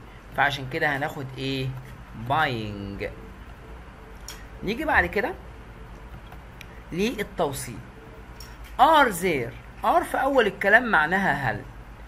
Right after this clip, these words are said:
وبما إنها هل يبقى لازم تتوصل بسؤال، والسؤال دايمًا بتبقى آخره علامة استفهام،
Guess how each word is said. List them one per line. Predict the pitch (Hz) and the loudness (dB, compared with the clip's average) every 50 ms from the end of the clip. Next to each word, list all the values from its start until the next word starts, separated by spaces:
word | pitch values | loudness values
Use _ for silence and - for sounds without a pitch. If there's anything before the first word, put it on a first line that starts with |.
| - - - - - - - - | -18 -18 -18 -18 -18 -10 -4 0
وبما | 165 170 165 170 185 180 185 | 0 0 2 0 0 0 0
إنها | 196 196 208 269 285 294 277 240 240 247 269 | 0 0 4 6 8 8 10 12 12 12 12
هل | 285 294 254 | 12 10 6
يبقى | 208 170 156 156 175 | -4 -2 2 2 4
لازم | 208 208 240 220 | 4 2 2 -2
تتوصل | 180 180 165 - 160 170 185 - - 220 220 | -4 -6 -2 0 2 2 2 2 0 0 0
بسؤال، | 214 240 226 - - 285 254 254 240 214 208 - - - - - - - - - - - - | 0 -2 -4 -2 4 6 8 8 8 8 6 0 -8 -16 -18 -18 -18 -16 -16 -16 -12 -6 -2
والسؤال | 202 254 320 320 - - 247 - 214 247 277 247 | 0 0 0 0 -2 -2 2 6 8 8 8 6
دايمًا | 202 233 240 240 240 233 | 4 0 2 4 2 2
بتبقى | 233 196 175 175 220 220 196 185 - - 196 | 2 0 -2 0 0 2 2 2 4 4 2
آخره | 202 - 190 170 | 4 4 6 6
علامة | 147 139 135 143 160 180 190 202 202 190 - - - 143 | 6 6 8 6 6 6 4 2 0 -4 -6 -8 -8 -8
استفهام، | 135 - - 196 185 - 220 233 240 240 226 208 196 | -8 -4 -4 -4 -2 0 4 6 8 10 10 8 6